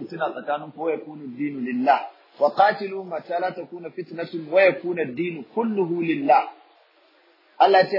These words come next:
"Qatiluhum yu'adhibuhum Allahu bi aydikum wa yukhzihim wa yansurukum alayhim wa yashfi sudura qaumin, qaumin mu'minin." Magana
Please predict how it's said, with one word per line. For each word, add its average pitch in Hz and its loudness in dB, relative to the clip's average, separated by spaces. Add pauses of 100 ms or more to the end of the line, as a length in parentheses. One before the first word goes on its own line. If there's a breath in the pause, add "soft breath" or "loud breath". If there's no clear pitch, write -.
"Qatiluhum 196 0
yu'adhibuhum 170 -12
Allahu 175 0
bi 156 -2
aydikum 151 -6
wa 143 -8
yukhzihim 165 -6
wa 147 4
yansurukum 165 -2 (140)
alayhim 165 2
wa 147 2
yashfi 175 2
sudura 151 -6
qaumin, 135 -6
qaumin 147 0
mu'minin." 113 -12 (680)
Magana 220 6